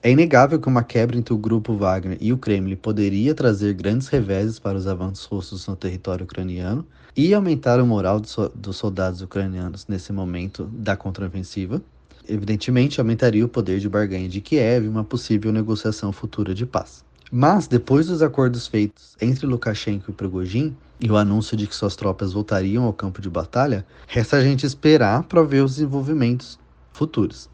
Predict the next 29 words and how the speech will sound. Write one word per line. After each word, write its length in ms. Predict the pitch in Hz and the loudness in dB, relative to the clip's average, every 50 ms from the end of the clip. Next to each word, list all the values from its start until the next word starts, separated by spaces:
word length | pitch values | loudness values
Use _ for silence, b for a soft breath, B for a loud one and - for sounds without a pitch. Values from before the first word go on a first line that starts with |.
| _ - - | _ -6 2
Agora, 380 | - 160 175 131 101 - - - - - _ | 2 4 4 4 2 0 0 -8 -18 -10 _
isso 200 | 104 98 - 104 | -8 -6 -4 -6
no 60 | 101 | -6
campo 280 | 98 - 104 90 - 104 | -4 -4 -6 -6 -4 -4
militar. 340 | 101 110 123 117 - - - b b b b b b b b - - - | -2 -2 -2 -2 -4 -8 -10 b b b b b b b b -20 -6 -2
Agora, 320 | - 151 147 113 95 95 | -2 0 2 2 2 2
em 60 | 113 | 2
relação 360 | 120 113 156 156 147 - - 170 | 2 4 2 2 2 2 0 0
aos 120 | 156 143 | 2 2
impactos 580 | 160 151 135 - 127 117 117 - - 120 110 104 | 0 -2 0 0 0 0 0 0 -2 -2 -2 0
disso 260 | 104 104 - - 107 - - - _ | -2 -4 -4 -8 -14 -18 -18 -16 _
para 320 | - 143 165 196 254 247 214 | 0 0 2 2 2 2 2
o 40 | |
governo 460 | 135 117 107 98 98 95 92 95 92 92 - | 2 2 2 2 0 -2 -2 -2 -6 -8 -4
Putin, 380 | - 139 160 160 - - 98 90 - _ - - - _ - - | 0 0 0 0 0 -6 -10 -10 -10 _ -20 -20 -20 _ -6 -2
a 100 | 120 113 | 0 2
gente 220 | 110 123 123 - | 2 2 0 0
pode 220 | - 139 131 123 135 | 2 2 2 2 4
analisar 420 | 135 131 135 131 123 131 123 127 | 2 2 2 2 2 2 2 2
isso 140 | 123 120 - b b b b b b b b b | 0 -2 -6 b b b b b b b b b
a 60 | 123 | 0
partir 300 | - 123 120 107 - 123 | 2 2 2 4 0 0
de 100 | 120 135 | 0 2
duas 260 | 131 117 117 131 131 | 2 4 2 2 2
perspectivas. 800 | - - 156 151 - - 185 - - - - - - - - - b b b b b b b b | 2 0 -2 0 0 -4 -4 -4 -4 -4 -4 -4 -4 -10 -16 -18 b b b b b b b b
O 80 | 135 | 0
primeiro 420 | 131 165 170 170 160 160 190 - - | 2 2 4 6 6 6 6 4 0
seria 460 | - - 165 139 127 123 131 147 139 | 2 2 4 6 6 4 4 2 0
o, 460 | - - - 113 107 107 104 98 - | -2 -6 -6 -4 -4 -2 -4 -4 -6